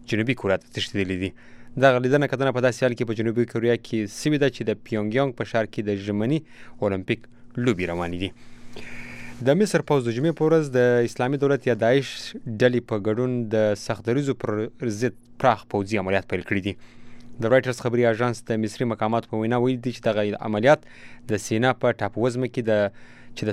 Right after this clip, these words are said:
سخت دریزو د فعالیت مرکز هم دی روان دي. مصري مقاماتو په یوه اعلامیه کې ویلي دي چې د سخت دریزو پر ضد عملیاتو کې هوایي، سمندري او ځمکنیو بریدونو نه کار اخیستل کیږي.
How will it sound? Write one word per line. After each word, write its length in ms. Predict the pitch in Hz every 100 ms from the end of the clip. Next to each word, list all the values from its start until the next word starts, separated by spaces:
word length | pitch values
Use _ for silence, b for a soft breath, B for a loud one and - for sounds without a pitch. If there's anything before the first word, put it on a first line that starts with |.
| -
سخت 160 | 104
دریزو 280 | 117 131 131 120
د 40 | 110
فعالیت 240 | 104 110 -
مرکز 300 | 98 - 123 135
هم 60 | 139
دی 80 | 113
روان 260 | 90 85 82
دي. 100 | 95 85 B B -
مصري 200 | 107 127
مقاماتو 400 | 131 117 123 127 120
په 60 | 113
یوه 140 | 113
اعلامیه 300 | 107 110 123
کې 80 | 120 117
ویلي 180 | 123 120
دي 100 | 123
چې 140 | 113 107
د 100 | 104
سخت 160 | 110 -
دریزو 220 | 120 127 120
پر 100 | 113
ضد 100 | 120 113
عملیاتو 400 | 104 107 131 - 113
کې 120 | 131 123 101
هوایي، 260 | 98 123 147 -
سمندري 400 | 107 104 127 170
او 40 | 131
ځمکنیو 420 | 104 104 120 156 107
بریدونو 260 | 107 131 139
نه 80 | 143 B B B -
کار 100 | 113 -
اخیستل 240 | - 101 -
کیږي. 220 | 110 104